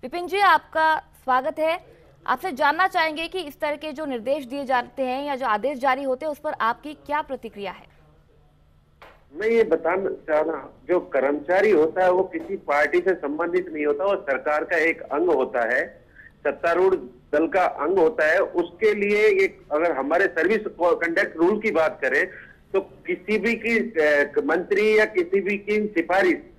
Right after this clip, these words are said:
Speaker 2: मान्य नहीं होती, code of conduct rule के खिलाफ होता है। और सरकार ने जो कहा है कि सत्तारूढ़ दल के विधायक की सिफारिश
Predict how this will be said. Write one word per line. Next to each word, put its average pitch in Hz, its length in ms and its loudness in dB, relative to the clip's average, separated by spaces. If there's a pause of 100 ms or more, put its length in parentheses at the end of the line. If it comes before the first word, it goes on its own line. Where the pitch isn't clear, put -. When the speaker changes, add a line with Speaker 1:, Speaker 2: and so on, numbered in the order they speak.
(280)
Speaker 2:
मान्य 202 360 2
नहीं 208 220 4
होती, 220 560 0
code 196 220 2
of 202 80 2
conduct 190 480 -2
rule 190 240 4
के 214 80 2
खिलाफ 208 400 2
होता 151 260 0
है। 165 200 4
और 180 360 0
सरकार 196 560 0
ने 214 280 4
जो 208 100 4
कहा 165 260 2
है 190 120 4
कि 190 100 0
सत्तारूढ़ 180 560 0
दल 180 180 2
के 185 120 -2
विधायक 165 460 2
की 208 240 -2 (100)
सिफारिश 190 560 0